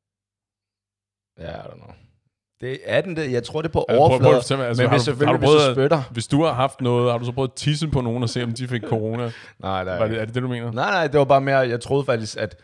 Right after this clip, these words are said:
Speaker 1: selvfølgelig, hvis du nyser, men det gør den ikke nødvendigvis luftbåren.
Speaker 2: Øh.
Speaker 1: Det er i forhold til den, den saliva, det spyt, der kommer ud.
Speaker 2: Ja.
Speaker 1: At hvis det rammer nogen, selvfølgelig.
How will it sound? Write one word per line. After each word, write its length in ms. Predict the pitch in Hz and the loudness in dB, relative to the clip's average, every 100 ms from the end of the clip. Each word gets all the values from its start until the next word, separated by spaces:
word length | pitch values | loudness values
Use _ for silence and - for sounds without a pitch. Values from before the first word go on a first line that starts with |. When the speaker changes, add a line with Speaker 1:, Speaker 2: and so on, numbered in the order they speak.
| _ | _
Speaker 1:
selvfølgelig, 300 | - 107 135 | -8 -4 -4
hvis 120 | 120 | -4
du 80 | - | -6
nyser, 420 | 113 123 131 127 | -4 -4 -4 -6
men 180 | 101 101 | -6 -6
det 140 | 107 | -6
gør 140 | - 113 | 0 0
den 140 | 104 | 0
ikke 280 | 110 110 - | -8 -12 -10
nødvendigvis 440 | 113 110 107 104 - | -6 -6 -6 -8 -4
luftbåren. 560 | 98 104 - 92 92 - _ _ _ _ _ _ _ _ _ _ - - _ _ - _ - _ _ _ _ - | -4 -4 -8 -8 -8 -12 _ _ _ _ _ _ _ _ _ _ -20 -20 _ _ -20 _ -20 _ _ _ _ -16
Speaker 2:
Øh. 380 | 92 85 64 50 50 50 - - - _ _ - | -12 -12 -12 -16 -18 -20 -20 -20 -20 _ _ -8
Speaker 1:
Det 140 | 131 139 | -4 -2
er 40 | |
i 80 | 135 | -4
forhold 260 | 117 127 127 | -2 0 0
til 260 | 110 104 | -2 -6
den, 240 | 117 113 104 _ _ _ _ _ _ _ _ _ _ _ _ - | -4 -6 -8 _ _ _ _ _ _ _ _ _ _ _ _ -12
den 200 | 107 101 | -10 -10
saliva, 560 | - 104 90 92 104 | -6 -4 -4 -4 -4
det 200 | 104 101 | -4 -4
spyt, 340 | - - 107 107 | -8 -10 -8 -6
der 80 | 107 | -6
kommer 240 | 95 92 | -6 -6
ud. 180 | 98 85 - - | -8 -10 -14 -12
Speaker 2:
Ja. 220 | 90 110 110 - _ _ | -8 -8 -8 -14 _ _
Speaker 1:
At 80 | 92 | -10
hvis 140 | 98 | -8
det 160 | - 98 | -6 -6
rammer 220 | 90 92 | -8 -8
nogen, 180 | 85 85 | -10 -10
selvfølgelig. 400 | 90 - 90 | -10 -8 -8